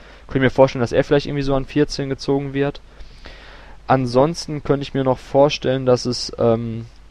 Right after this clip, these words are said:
für Sabonis reicht. Ein Spieler, der eben dann jetzt, äh, im Gegensatz zu Seton Hall für Gonzaga spielt und wenn er eben dann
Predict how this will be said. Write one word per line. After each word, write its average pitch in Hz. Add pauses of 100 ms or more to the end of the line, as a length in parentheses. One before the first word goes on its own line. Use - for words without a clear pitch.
(140)
für -
Sabonis 135
reicht. 180 (220)
Ein 117
Spieler, 131
der 123
eben 123
dann 117
jetzt, 123
äh, 113
im -
Gegensatz 127
zu -
Seton 131
Hall 127
für 127
Gonzaga 120
spielt 147
und 123
wenn 117
er 123
eben 143
dann 135